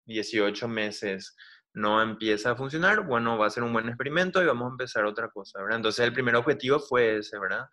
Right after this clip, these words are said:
De hecho, eh, el primer logro fue que una per-, persona cobre medio tiempo, eh, en el Surti,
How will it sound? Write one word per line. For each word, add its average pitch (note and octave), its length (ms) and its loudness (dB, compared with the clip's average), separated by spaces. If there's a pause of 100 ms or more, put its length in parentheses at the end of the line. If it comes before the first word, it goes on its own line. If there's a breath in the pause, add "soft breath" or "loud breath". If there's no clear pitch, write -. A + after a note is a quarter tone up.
(500 loud breath)
De G2 200 0
hecho, A2 600 0
eh, G2 540 0
el G2 100 -6
primer G2+ 260 -4
logro G2 320 2
fue A2 160 -4
que A2+ 60 -4
una G#2 180 -4
per-, - 140 -8 (160)
persona A2 500 -2
cobre G#2 360 0
medio G2+ 420 -2
tiempo, G#2 680 -4 (400 loud breath)
eh, F#2+ 340 -2
en F#2+ 160 -2
el F#2 140 -4
Surti, F#2+ 520 -6